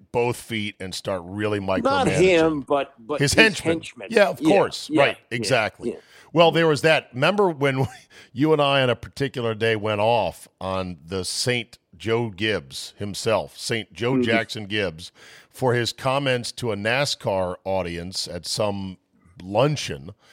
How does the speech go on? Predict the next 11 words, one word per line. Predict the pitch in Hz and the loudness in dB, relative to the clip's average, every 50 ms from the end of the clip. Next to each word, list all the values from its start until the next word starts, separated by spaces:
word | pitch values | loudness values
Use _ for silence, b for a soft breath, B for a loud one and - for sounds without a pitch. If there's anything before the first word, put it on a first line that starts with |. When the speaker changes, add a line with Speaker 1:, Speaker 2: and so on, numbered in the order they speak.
| b b b b b - | b b b b b -2
Speaker 1:
about | 113 113 120 123 120 120 117 110 | 0 2 4 4 4 4 2 2
how | 120 123 120 120 | 2 2 2 2
this | 117 131 139 - - | 2 0 0 0 2
Redskin | 147 175 202 170 - - - 165 143 127 | 2 2 4 2 -2 -4 -4 -4 -4 -4
thing | - 135 131 131 123 | -2 -2 -2 -2 -2
is | 113 107 - | -4 -6 -6
temporary, | - - 135 131 117 - 104 101 98 95 95 95 | -4 -4 -4 -4 -4 -4 -6 -4 -4 -2 -4 -4
but | 92 80 101 101 92 - _ _ _ _ - | -4 -4 -4 -4 -4 -6 _ _ _ _ -4
nascar | 95 120 143 160 156 - - - 143 135 127 123 | 0 2 2 2 0 -2 -4 -2 0 2 2 2
is | 120 113 107 98 | 0 0 -2 -4
forever. | - - 110 90 92 104 104 - 64 - | -8 -10 -6 -2 -2 -2 -2 -2 -6 -16